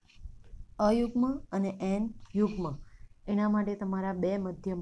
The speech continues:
પદ મળી શકે. પહેલું તો અયુગ્મ હોય કે n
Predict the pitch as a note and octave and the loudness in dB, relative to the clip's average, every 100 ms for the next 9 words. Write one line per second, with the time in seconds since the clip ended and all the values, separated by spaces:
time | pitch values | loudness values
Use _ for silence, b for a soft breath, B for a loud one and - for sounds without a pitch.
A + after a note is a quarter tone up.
0 | E3+ E3+ E3 E3 _ - - _ _ - | -6 -8 -10 -14 _ -20 -20 _ _ -20
1 | - - F#3+ F3+ D#3+ C#3+ C#3 C#3+ - _ | -14 -4 0 0 -2 -8 -10 -12 -14 _
2 | _ - - - F3+ F3+ G3 G#3 - - | _ -20 -20 -4 0 2 0 -2 -8 -18
3 | - G#3 - - G#3 A#3 A#3+ G#3+ A#3 A3 | 0 0 2 6 6 6 4 4 2 2
4 | F#3+ C#3+ - - _ - - - _ G3 | 0 -2 -8 -20 _ -18 -18 -18 _ 0
5 | G#3 A3 | 2 0